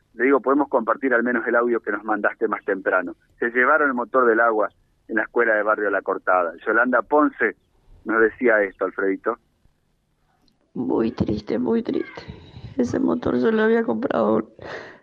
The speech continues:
Speaker 2: hacía como tres meses porque se había quemado el otro. Y lo compré prácticamente con toda, con mi plata, así.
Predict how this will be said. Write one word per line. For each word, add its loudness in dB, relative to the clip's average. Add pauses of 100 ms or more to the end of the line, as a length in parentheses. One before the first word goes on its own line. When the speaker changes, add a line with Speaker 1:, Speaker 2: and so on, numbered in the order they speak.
(520)
Speaker 2:
hacía 2
como 2
tres 0
meses 2
porque -4
se 0
había 2
quemado 2
el 4
otro. 0 (1900)
Y -4
lo 2
compré 0
prácticamente 0
con 0
toda, 2 (500)
con 0
mi 4
plata, 0
así. -4